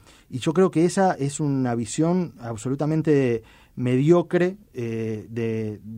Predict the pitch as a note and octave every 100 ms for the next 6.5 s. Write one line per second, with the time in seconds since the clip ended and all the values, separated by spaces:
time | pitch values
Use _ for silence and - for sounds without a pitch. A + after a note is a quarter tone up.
0 | G#2+ G#2+ _ - A#2+ A#2+ B2 D#3+ D#3+ C#3
1 | E3+ D3+ B2 C3 A#2+ A2 A2+ G#2 A2 C3
2 | C3 D#3 - - - _ - C#3 F3 G3
3 | - _ - C#3+ - D#3 F#3 G3+ - D3+
4 | D3 D3+ D3 C#3+ C3 A#2 - E3+ F3+ F#3+
5 | - _ - A#2+ C3 C3+ C#3 C#3+ C#3+ -
6 | A#2+ A#2+ A#2 A2+